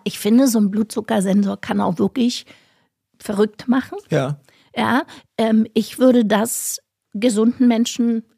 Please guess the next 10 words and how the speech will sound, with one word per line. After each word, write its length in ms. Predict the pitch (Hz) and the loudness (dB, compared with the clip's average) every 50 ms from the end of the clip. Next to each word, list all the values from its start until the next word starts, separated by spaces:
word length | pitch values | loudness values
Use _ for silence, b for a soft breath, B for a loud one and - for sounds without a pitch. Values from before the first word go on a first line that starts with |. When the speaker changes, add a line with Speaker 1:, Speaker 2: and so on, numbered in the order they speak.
| _ _ - | _ _ -6
Speaker 1:
wirklich 580 | 190 180 202 226 233 226 - - 220 - - - | -2 2 2 2 2 2 -2 -4 -6 -4 -2 -2
gar 180 | 208 214 214 | 0 2 2
nicht 240 | 247 269 254 - - | 2 2 2 0 -2
empfehlen, 500 | 247 233 220 - - 233 214 226 254 285 370 285 | -2 -2 -2 -2 -2 0 0 2 2 0 0 -2
weil 340 | 208 196 196 208 208 214 | -2 -2 -2 -4 -4 -6
selbst 460 | 185 - 208 208 220 226 - - - - | -4 -4 -2 -2 -2 -2 -6 -8 -6 -2
wenn 140 | 208 226 | 0 0
man 180 | 226 226 220 214 | 0 0 0 -2
sich 240 | 202 214 214 - - | -4 -4 -6 -6 -6
mit 220 | 226 220 - - | -6 -6 -6 -10